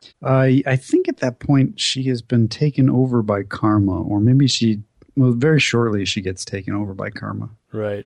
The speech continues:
Speaker 1: Um, meanwhile, back at the beach, Doug and Warlock are ambushed, uh, presumably by Karma, although we don't actually see it.
Speaker 2: Right. The
Speaker 1: The plan essentially goes pretty badly. Uh, Illyana brings in a bunch of monsters from Limbo to help them out.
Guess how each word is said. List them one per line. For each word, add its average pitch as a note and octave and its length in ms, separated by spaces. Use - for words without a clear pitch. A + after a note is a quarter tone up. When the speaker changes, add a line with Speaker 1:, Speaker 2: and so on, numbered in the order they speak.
Speaker 1:
Um, A2+ 400
meanwhile, C#3+ 340
back A#2+ 220
at A2 80
the A2 80
beach, A2+ 420
Doug A2 420
and G2 340
Warlock G2+ 500
are G2 360
ambushed, G#2+ 600
uh, G2+ 140
presumably A2+ 580
by F#2 180
Karma, F#2+ 400
although F#2 180
we F#2 120
don't G2+ 180
actually G#2+ 300
see - 220
it. - 140
Speaker 2:
Right. G#2+ 240
The B2 340
Speaker 1:
The A#2+ 60
plan C3 420
essentially A#2+ 560
goes G#2+ 460
pretty C3+ 340
badly. A#2 760
Uh, A2 220
Illyana B2 520
brings A#2 300
in A#2 100
a G#2 40
bunch G#2+ 280
of G2 60
monsters G2 580
from G2 400
Limbo A2 460
to G2 140
help G#2 260
them G2+ 120
out. G2+ 220